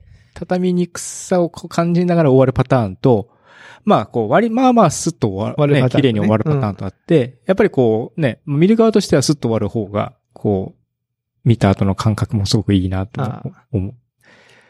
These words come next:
Speaker 2: 永山さん、こう、好きなホラー映画あげてくださいって言われたら何あげます？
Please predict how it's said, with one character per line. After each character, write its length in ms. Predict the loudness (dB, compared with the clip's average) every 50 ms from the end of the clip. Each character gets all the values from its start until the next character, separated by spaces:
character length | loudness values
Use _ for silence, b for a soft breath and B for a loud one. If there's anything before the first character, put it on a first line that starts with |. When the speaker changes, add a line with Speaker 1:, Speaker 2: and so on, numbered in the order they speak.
| b b -4
Speaker 2:
永 100 | -4 -2
山 140 | -2 -2
さ 120 | -2 -2 -4
ん、 60 | -4
こ 360 | -4 -2 -2 0 -2 -4 _
う、 920 | _ _ _ _ _ _ _ _ _ _ _ _ _ _ _ _ _ _ -8
好 120 | -6 -4
き 120 | -2 -2 0
な 220 | 0 0 -2 -4 -10 _ _ _ _ _ _ _ _ _ _ _ -10
ホ 140 | -4 0 2
ラ 160 | 4 4 4
ー 60 | 4
映 100 | 4 2
画 220 | 2 -2 -6 -12 -18 _ _
あ 100 | 2 2
げ 120 | 2 2
て 100 | 2 2
く 80 | 2 2
だ 80 | 0 0
さ 120 | 0 -2
い 20 |
っ 40 | -4
て 220 | -4 -6 -8 -8 -4
言 100 | -2 -2
わ 40 | -2
れ 60 | -2
た 80 | -2 -4
ら 60 | -6
何 200 | -4 -4 -4 -4
あ 40 | -6
げ 120 | -8 -12 -14
ま 100 | -16 -16
す？ 140 | -16 -16